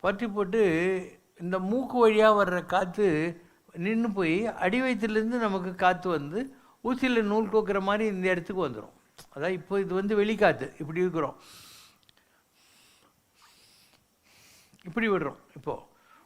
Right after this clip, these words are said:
ஒரு லெவல் நீங்க ரீச் ஆயிட்டீங்கன்னா தியானத்துல என்ன ஆகும்? இந்த காத்து கட் ஆயிடும். இந்த காத்து கட் ஆயிட்டு அடி வயித்துல இருக்கு இல்லையா, அந்த நெருப்பு இந்த, இந்த இடத்துக்கு வந்து இந்த, இந்த, இந்த இடத்துக்கு வந்து சேரும்.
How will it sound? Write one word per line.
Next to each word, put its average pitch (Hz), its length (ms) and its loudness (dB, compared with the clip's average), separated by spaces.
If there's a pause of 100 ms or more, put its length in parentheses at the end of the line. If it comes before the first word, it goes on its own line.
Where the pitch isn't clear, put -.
ஒரு 190 320 2
லெவல் 254 500 4
நீங்க 240 300 2
ரீச் 247 340 4
ஆயிட்டீங்கன்னா 208 420 0
தியானத்துல 208 400 2
என்ன 202 240 2
ஆகும்? 196 240 2
இந்த 202 220 2
காத்து 220 300 4
கட் 180 240 0
ஆயிடும். 165 320 -4 (480)
இந்த 196 180 0
காத்து 220 260 6
கட் 196 200 -2
ஆயிட்டு 196 240 -2
அடி 214 260 2
வயித்துல 220 300 0
இருக்கு 175 240 -2
இல்லையா, 160 540 -4
அந்த 170 260 -4
நெருப்பு 226 1000 -2
இந்த, 196 260 -4
இந்த 202 340 -2
இடத்துக்கு 208 420 -2
வந்து 180 680 0 (260)
இந்த, 170 460 -2 (160)
இந்த, 165 280 -4
இந்த 165 340 -4
இடத்துக்கு 196 300 -2
வந்து 175 220 -4
சேரும். 165 460 -6